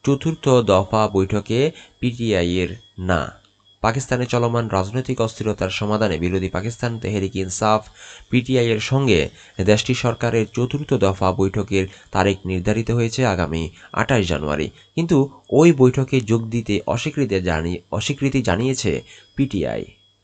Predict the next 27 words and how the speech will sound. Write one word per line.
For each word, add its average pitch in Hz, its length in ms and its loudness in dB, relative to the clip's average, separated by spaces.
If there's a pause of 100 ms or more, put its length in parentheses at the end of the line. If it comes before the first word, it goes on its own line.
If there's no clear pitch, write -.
(880)
দর্শক, 135 280 2
আমরা 147 200 2
এই 151 60 4
মুহূর্তে 143 240 0
চলে 143 200 2
এসেছি 139 240 -2
আমার 127 220 2
দেশের 120 220 -2
সম্পাদকীয় 120 640 0
পাতায়। 120 420 2
উল্লেখ 110 220 4
করা 104 200 0
হয়েছে 104 460 0
রাজনীতিতে 107 760 0
উত্তাপ 110 640 -2
ও 101 80 2
সংস্কার 95 680 0 (260)
প্রত্যাশা, 82 520 -2
লিখেছেন 101 480 -2
এম 101 280 -4
আবদুল্লাহ, 110 640 2 (520)
সিনিয়র 123 340 2
সাংবাদিক, 107 500 0
কলামিস্ট 95 480 -2
ও 87 60 -4
সাবেক 87 360 -2
সভাপতি 95 680 -2